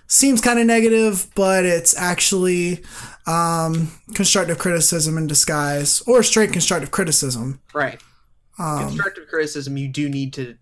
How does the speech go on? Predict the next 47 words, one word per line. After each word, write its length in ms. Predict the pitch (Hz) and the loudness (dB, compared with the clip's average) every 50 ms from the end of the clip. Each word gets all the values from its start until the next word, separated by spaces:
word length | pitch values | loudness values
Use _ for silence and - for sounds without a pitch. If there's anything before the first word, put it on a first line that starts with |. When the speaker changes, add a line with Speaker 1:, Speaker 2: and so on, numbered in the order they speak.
| _ _ _ | _ _ _
Speaker 2:
be 140 | - 139 135 | -6 -6 -6
able 260 | 135 131 135 127 120 | -6 -6 -8 -12 -12
to 100 | - 143 | -12 -10
not 160 | 135 131 131 | -8 -8 -8
only 140 | 131 131 131 | -8 -10 -10
be 160 | 127 127 127 | -10 -10 -10
able 140 | 123 120 120 | -10 -12 -14
to 40 | 113 | -14
pick 180 | - 139 127 - | -14 -14 -12 -10
that 100 | 120 117 | -10 -8
out, 220 | 117 123 135 131 | -6 -6 -6 -6
but 100 | - 131 | -8 -8
also, 320 | 127 120 127 123 - 135 123 | -8 -8 -8 -8 -10 -10 -10
like, 360 | 117 113 113 107 90 _ _ _ _ _ _ _ _ _ _ _ _ 135 | -10 -12 -14 -14 -16 _ _ _ _ _ _ _ _ _ _ _ _ -10
thank 220 | 143 147 139 139 - | -8 -8 -8 -6 -8
the 80 | 147 135 | -8 -6
person 340 | 147 139 135 - - 139 135 | -6 -6 -6 -6 -8 -8 -6
for 140 | - 143 131 | -4 -4 -4
leaving 300 | 127 131 127 135 127 123 | -6 -6 -8 -8 -10 -10
that 160 | 120 123 - _ _ | -12 -14 -18 _ _
criticism 440 | - - 139 123 - - 127 120 117 | -8 -8 -8 -6 -8 -10 -14 -14 -16
in 60 | 113 | -20
the 60 | 113 | -18
first 260 | - - 127 123 - - | -14 -12 -12 -12 -12 -14
place. 380 | - 101 113 - - - - - _ _ - - - - | -18 -20 -20 -18 -18 -18 -18 -20 _ _ -20 -8 -2 -2
<laughs> 500 | 196 - - 190 - - - - - - | -2 0 -2 -4 -8 -8 -14 -16 -10 -6
Speaker 1:
Right. 640 | 156 151 156 151 143 139 135 131 123 - - - _ _ - | -2 0 2 2 2 0 0 -2 -4 -4 -8 -12 _ _ -12
Speaker 2:
Right. 320 | 131 131 123 120 120 123 _ | -10 -8 -8 -8 -10 -14 _
And 120 | - 147 147 | -10 -6 -4
that 140 | 165 185 - | -4 -4 -4
can 120 | 233 214 | -4 -4
be 100 | 180 170 | -4 -4
hard 280 | 151 160 156 147 135 131 | -2 0 0 0 -2 -2
because 300 | 139 139 139 147 143 139 | -6 -6 -6 -6 -6 -6
you 100 | 143 139 | -8 -8
can 200 | - 143 139 135 | -8 -8 -8 -6
view 160 | 139 147 139 | -6 -6 -6
it 60 | 147 | -6
as 160 | 143 131 131 131 | -6 -8 -8 -10
a 40 | |
personal 420 | - - 139 131 - - 131 117 107 | -10 -10 -10 -10 -10 -14 -18 -20 -20
attack. 460 | 107 - - 135 135 135 127 127 - - | -16 -10 -8 -6 -6 -6 -6 -8 -10 -14
You 100 | 135 131 | -16 -14
can 220 | - 143 131 123 | -14 -14 -14 -14
view 240 | 120 123 123 123 123 | -14 -14 -14 -12 -12
it 100 | 127 - | -14 -14
as, 520 | - 131 120 120 117 113 120 123 - - | -12 -12 -12 -12 -14 -16 -16 -16 -16 -16